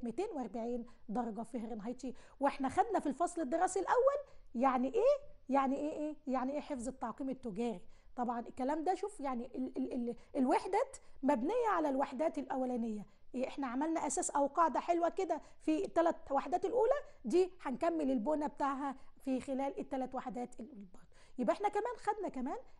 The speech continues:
ان احنا ممكن نحفظ العصير عن طريق ايه؟ حاجات كتيره جدًا. ممكن اعمل منه عن طريق التجفيف، اعمل منه لفائف، لفائف زي ما احنا بنشوف كده. مش احنا بنشوف لفائف قمر الدين؟ آه، في قمر الدين، وفي دلوقتي بيعملوا لفائف الجوافه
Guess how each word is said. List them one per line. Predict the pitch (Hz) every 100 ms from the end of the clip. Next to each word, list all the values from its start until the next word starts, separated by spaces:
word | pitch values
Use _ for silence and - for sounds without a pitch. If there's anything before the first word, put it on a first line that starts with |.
| -
ان | 370
احنا | 508 466 359
ممكن | 381 415 349 311
نحفظ | 359 339 294
العصير | 302 285 403 415
عن | 285 262
طريق | 320 349 -
ايه؟ | 302 277 - -
حاجات | 381 554 -
كتيره | 440 440 415
جدًا. | 359 285 285 226 - - 330
ممكن | 508 508 427
اعمل | 370 370 349 285
منه | 330 349
عن | 285
طريق | 254 262
التجفيف، | - 269 262 -
اعمل | - 403 311
منه | 339 349
لفائف، | 294 - 415 - - - - - - -
لفائف | 269 269 330 -
زي | 349
ما | 381
احنا | 330
بنشوف | 285 254 349 -
كده. | 302 247 233 - 262
مش | -
احنا | 349 285
بنشوف | 247 - 320 277
لفائف | 269 311 285 -
قمر | 294 277
الدين؟ | 254 208 339 539 - - - - -
آه، | 302 277 262
في | 254 330
قمر | 285 269
الدين، | 262 202 254 269 240 - -
وفي | 254 247 330
دلوقتي | 269 240 277 302
بيعملوا | 220 233 262 277
لفائف | 240 302 -
الجوافه | 240 240 262 339 330 254